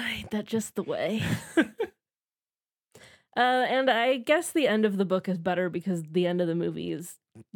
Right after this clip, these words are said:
Speaker 1: nothing and it makes no sense. As,
Speaker 2: Sweet.
Speaker 1: as we've
Speaker 2: Uh, yes,
Speaker 1: discussed.
Speaker 2: I, I, it kind of by default would have to be. I, I don't know how it could possibly be worse.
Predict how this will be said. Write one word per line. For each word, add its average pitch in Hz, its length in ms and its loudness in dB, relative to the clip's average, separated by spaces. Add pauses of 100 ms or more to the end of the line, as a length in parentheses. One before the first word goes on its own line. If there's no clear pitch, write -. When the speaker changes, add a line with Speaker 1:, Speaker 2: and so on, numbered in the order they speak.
(160)
Speaker 1:
nothing 170 440 -4
and 170 80 -4
it 135 60 -8
makes - 240 -10
no - 100 -10
sense. - 480 -8 (600)
As, 175 140 -2
Speaker 2:
Sweet. - 140 -6
Speaker 1:
as 190 220 -2
we've 196 160 -2 (180)
Speaker 2:
Uh, 127 60 2
yes, 107 240 -2
Speaker 1:
discussed. 113 80 -4
Speaker 2:
I, 98 360 -4
I, 113 140 -4
it 117 340 -4
kind 131 180 -2
of 107 80 -8
by 107 100 -2
default 98 460 -4
would 95 80 -8
have 95 240 -6
to 95 80 -8
be. 85 160 -10
I, 98 220 -6
I 104 40 -4
don't 107 140 -4
know 104 100 -4
how 113 260 -4
it 107 60 -6
could 135 140 -4
possibly 120 440 -4
be 107 140 -2
worse. 90 400 -10